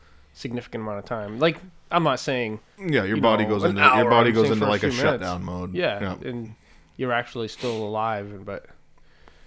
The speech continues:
Speaker 1: I don't remember where I heard that, but it was actually just a few months ago.
Speaker 2: But yeah, if I had to say a, a fear, I guess, uh, drowning in a vehicle.
Speaker 1: Yeah.
Speaker 2: Uh, I'm sure there, I'm sure subconsciously there's some, like, lifelong things I don't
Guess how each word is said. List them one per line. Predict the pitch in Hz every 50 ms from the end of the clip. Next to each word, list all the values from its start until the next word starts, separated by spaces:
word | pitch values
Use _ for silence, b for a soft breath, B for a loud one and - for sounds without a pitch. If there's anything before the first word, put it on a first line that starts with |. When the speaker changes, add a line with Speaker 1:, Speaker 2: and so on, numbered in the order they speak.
| b b b b b b -
Speaker 1:
I | 120
don't | 117 123 123
remember | 98 104 110 107 101 98
where | 95 90 82
I | 87
heard | - 101 101 92
that, | 92 92 98
but | - 98
it | 101
was | 101 -
actually | 131 127 - - 113 104
just | 107 107 - -
a | -
few | - 104
months | 101 104 107 101 -
ago. | - - - 85 - - b b b b b b _ _ -
Speaker 2:
But | 110 107
yeah, | 101
if | 95 107
I | 107
had | 120 120
to | 113
say | - 117 110
a, | 101 98 -
a | 104 101
fear, | - - - - - - 101 87 82 - 82 82
I | 85
guess, | 90 90 87 85 -
uh, | 80 87 90
drowning | 90 90 90 95 95 95 101 98
in | 98 92
a | 87
vehicle. | 85 87 85 82 - 98 98 92 - B B B B B B
Speaker 1:
Yeah. | 131 123 123
Speaker 2:
Uh, | - 101 101 98 95 95 87
I'm | 82 95 95 90
sure | - - 98 92 90
there, | 87 85 87 87 -
I'm | 92 98 95
sure | - - 107 95
subconsciously | - - 95 90 87 - 87 85 82 - 90 82 - 85 85 85
there's | 82 82 82 78 -
some, | - 85 85 82
like, | 87 87 87 82 - - -
lifelong | 82 80 82 87 80 - 87 85 85 82 82 85 85 82 78
things | - - 90 87 85 87 87 87
I | 87 85
don't | 87 87 87 87